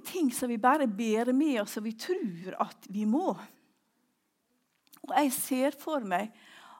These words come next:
at gjennom dette her hjertet i himmelen, så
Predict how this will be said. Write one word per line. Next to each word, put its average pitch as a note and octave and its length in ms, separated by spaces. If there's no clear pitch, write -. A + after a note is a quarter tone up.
at - 400
gjennom C#4 480
dette C4 240
her C4+ 240
hjertet A#3 640
i F3+ 140
himmelen, A3+ 520
så A#3+ 280